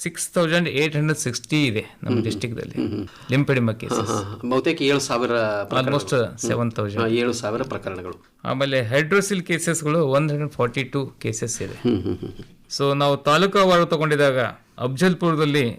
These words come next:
Speaker 1: lymphedema ಕೇಸಸ್‌ಗಳು ತ್ರೀ ಹಂಡ್ರೆಡ್ ಫಾರ್ಟಿ ಟೂ ಇವೆ. ಆಮೇಲೆ ಅಳನ್ ತಾಲೂಕದಲ್ಲಿ ಫೈವ್ ಹಂಡ್ರೆಡ್ ನೈನ್ಟೀನ್ lymphedema ಕೇಸಸ್ ಇದೆ. ಚಿಂಚೋಳಿಯಲ್ಲಿ ಏಟ್ ಹಂಡ್ರೆಡ್ ಫಾರ್ಟಿ ಒನ್ lymphedema ಕೇಸಸ್,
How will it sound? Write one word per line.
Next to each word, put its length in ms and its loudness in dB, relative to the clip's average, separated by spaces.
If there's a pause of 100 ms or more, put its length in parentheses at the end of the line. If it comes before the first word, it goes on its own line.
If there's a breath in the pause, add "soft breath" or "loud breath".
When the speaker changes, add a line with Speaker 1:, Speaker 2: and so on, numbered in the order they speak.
(120)
Speaker 1:
lymphedema 500 0
ಕೇಸಸ್‌ಗಳು 640 -4
ತ್ರೀ 240 -2
ಹಂಡ್ರೆಡ್ 240 -4
ಫಾರ್ಟಿ 300 -8
ಟೂ 160 -8
ಇವೆ. 300 -12 (140)
ಆಮೇಲೆ 300 -2
ಅಳನ್ 300 2
ತಾಲೂಕದಲ್ಲಿ 680 0
ಫೈವ್ 260 0
ಹಂಡ್ರೆಡ್ 280 0
ನೈನ್ಟೀನ್ 460 -2
lymphedema 540 -2
ಕೇಸಸ್ 440 -8
ಇದೆ. 220 -14 (200)
ಚಿಂಚೋಳಿಯಲ್ಲಿ 760 4
ಏಟ್ 360 0
ಹಂಡ್ರೆಡ್ 220 -2
ಫಾರ್ಟಿ 420 -4
ಒನ್ 300 0
lymphedema 680 -4
ಕೇಸಸ್, 380 -6